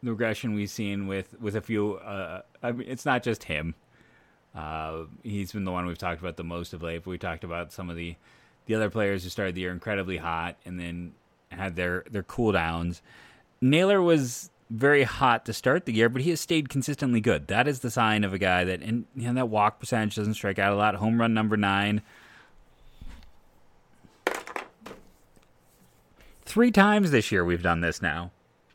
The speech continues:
Twice Naylor versus the Twins. Um, gee, I, like, can I, <laughs> do I just, like I said, it,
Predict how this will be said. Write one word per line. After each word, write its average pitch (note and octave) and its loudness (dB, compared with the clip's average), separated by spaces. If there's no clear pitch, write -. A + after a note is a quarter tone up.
Twice G3+ 4
Naylor C3+ 6
versus B2+ 6
the A#2+ -2
Twins. F2 4
Um, A#2+ 2
gee, D#3+ -4
I, D3 0
like, E3 4
can E3 6
I, D#3 6
<laughs> - -6
do D#3 8
I D#3 8
just, D3 0
like B2+ 2
I - 6
said, D3+ 6
it, C3 2